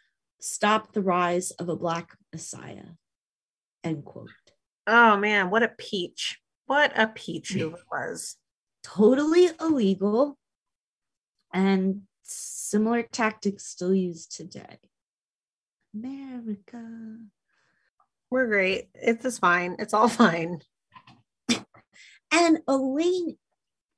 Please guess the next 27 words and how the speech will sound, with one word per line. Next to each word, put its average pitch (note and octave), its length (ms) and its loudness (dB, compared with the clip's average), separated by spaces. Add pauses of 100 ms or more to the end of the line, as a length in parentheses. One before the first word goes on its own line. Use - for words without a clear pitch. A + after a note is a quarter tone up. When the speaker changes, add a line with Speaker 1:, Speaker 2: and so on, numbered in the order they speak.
Speaker 1:
on A3 140 2
a G3+ 40 0
personal C#4+ 540 0
level, F#3 580 2 (600)
and G3+ 100 2
these B3 180 4
are A#3 60 4
my A#3 220 4
words, F#3 260 0
it's - 300 -4
extremely A#3+ 880 0
traumatic G3+ 720 0 (340)
reading A3+ 440 2
it - 200 -2
from G3+ 160 2
her G3 140 4
perspective. B3 720 0
These, G#3+ 320 -6
like, G3+ 200 -4 (300)
Erica D#4+ 540 2
was, A3+ 260 0 (480)
I, A3 240 2 (300)
I'm A#3+ 200 6
gonna A3 140 2
say G3+ 180 -2
is F#3 140 -6
her F3+ 160 -4